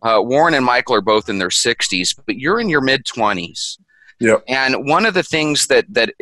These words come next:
Speaker 1: comes with the gift of youth is the gift to change your mind. Is there a chance we see David Irving in the C F L or the N F L again in the future? Is there a chance,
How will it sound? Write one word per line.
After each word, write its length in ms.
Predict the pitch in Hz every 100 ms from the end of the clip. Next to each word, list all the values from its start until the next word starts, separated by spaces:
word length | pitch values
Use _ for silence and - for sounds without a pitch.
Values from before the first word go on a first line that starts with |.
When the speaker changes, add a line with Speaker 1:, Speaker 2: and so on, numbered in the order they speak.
| -
Speaker 1:
comes 340 | 139 139 139
with 140 | 127 -
the 80 | 101
gift 340 | 117 120 -
of 140 | 87
youth 500 | 90 110 123 110 104
is 200 | 101 95
the 100 | -
gift 540 | 101 135 156 - - -
to 140 | - 107
change 480 | - 123 120 110
your 120 | 113 98
mind. 640 | 95 92 87 82 78 - _ _ - _ - - -
Is 280 | 156 170 -
there 260 | 208 202 190
a 60 |
chance 500 | - 175 160 156 -
we 120 | 147
see 280 | 139 - 139
David 440 | 127 135 127 127 123
Irving 380 | 120 117 123 117
in 160 | 110
the 80 | 104
C 320 | - 143 143
F 180 | 131 -
L 300 | 123 120 120
or 200 | 90 101
the 160 | 104 104
N 140 | 113
F 160 | 110 120
L 340 | 113 113 107
again 380 | 92 95 107 110
in 140 | 101
the 60 | 98
future? 840 | - 139 147 - - 147 143 135 - - - - -
Is 300 | 143 151 -
there 240 | 165 160
a 80 | 151
chance, 640 | - 170 156 151 147 -